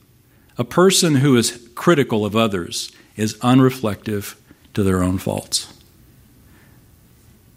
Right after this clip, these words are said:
Christ asked, "Why do you look at the speck that is in your brother's eye?" It's a hyperbole.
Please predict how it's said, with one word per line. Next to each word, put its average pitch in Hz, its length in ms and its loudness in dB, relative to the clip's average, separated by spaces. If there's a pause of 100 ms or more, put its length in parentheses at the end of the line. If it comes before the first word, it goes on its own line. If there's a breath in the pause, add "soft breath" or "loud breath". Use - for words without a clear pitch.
(1800 loud breath)
Christ 147 420 0
asked, 131 340 0
"Why 131 300 2
do 175 60 -2
you 165 160 0
look 139 200 0
at 120 80 -6
the 107 100 -8
speck 120 360 0
that 110 120 0
is 107 120 0
in 104 100 0
your 104 100 -2
brother's 90 440 -4
eye?" 90 240 -10 (1120 soft breath)
It's 127 180 0
a 113 60 0
hyperbole. 117 720 -2